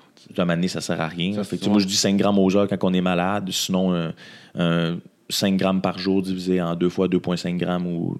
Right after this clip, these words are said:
Speaker 1: ou sinon juste une fois cinq grammes, dépendamment de, de, de comment vous voulez le faire, c'est, c'est, ça, ça a des
Speaker 2: Mm.
Speaker 1: bons bénéfices. Puis les oméga trois, euh, ça, c'est différent. Euh, moi, je dis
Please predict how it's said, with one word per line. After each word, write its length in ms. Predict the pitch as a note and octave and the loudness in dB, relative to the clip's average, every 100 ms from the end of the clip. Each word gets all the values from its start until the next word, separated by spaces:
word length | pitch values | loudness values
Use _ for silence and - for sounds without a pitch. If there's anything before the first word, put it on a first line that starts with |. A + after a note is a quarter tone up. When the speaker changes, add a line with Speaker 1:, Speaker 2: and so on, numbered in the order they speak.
| - - | -10 -12
Speaker 1:
ou 120 | F2+ | -8
sinon 300 | - F#2 F2+ | -4 0 0
juste 240 | F2 F2+ | 0 -2
une 100 | F#2 | -6
fois 140 | E2+ F#2+ | -4 -4
cinq 180 | F2+ F2 | -2 -2
grammes, 180 | F2 F2+ | -2 -2
dépendamment 420 | F2+ F2 E2+ F2 | -4 -4 -4 -4
de, 160 | F2+ - - - - - - _ _ - | -4 -8 -10 -20 -20 -20 -20 _ _ -12
de, 160 | D#2 D#2+ | -8 -6
de 140 | - | -6
comment 220 | D#2 F2 F2+ | -4 0 0
vous 40 | |
voulez 200 | F2 F2+ | 2 0
le 40 | |
faire, 320 | E2 F#2 F2 F2 - - | 0 0 0 -2 -10 -16
c'est, 360 | - - - D#2+ | -12 -10 -6 -6
c'est, 200 | - E2 | -4 -6
ça, 300 | - D#2+ - | -6 -6 -8
ça 140 | - | -8
a 40 | E2 | -8
des 360 | E2 E2 E2+ - | -6 -6 -6 -8
Speaker 2:
Mm. 120 | G2 G2 | -12 -4
Speaker 1:
bons 160 | F2+ | 0
bénéfices. 400 | F2 F2 E2 G#2 A#2+ - - | 2 2 0 -2 -2 -8 -4
Puis 240 | F2+ F2 - _ _ - | -2 -2 -6 _ _ -2
les 160 | F#2 G2 | 2 4
oméga 280 | F#2+ F#2+ | 4 4
trois, 400 | F#2 - G2+ A#2+ - - - - - - - | 2 2 4 4 0 -14 -20 -20 -20 -20 -4
euh, 520 | E2 D#2+ D#2+ D#2 D#2+ D#2+ - - - - _ _ _ _ _ _ | 0 2 2 0 -2 -4 -6 -8 -12 -16 _ _ _ _ _ _
ça, 160 | - - | -6 -2
c'est 180 | G#2 G2 | 0 0
différent. 440 | F2 - F2 F2 E2 _ _ - - _ _ _ - - | -2 0 0 -2 -4 _ _ -20 -20 _ _ _ -18 -12
Euh, 260 | E2 D#2 | -8 -6
moi, 160 | E2+ G2+ | 0 2
je 140 | G2 | 2
dis 400 | F#2+ G2+ G#2 G#2+ | -2 -2 -2 -2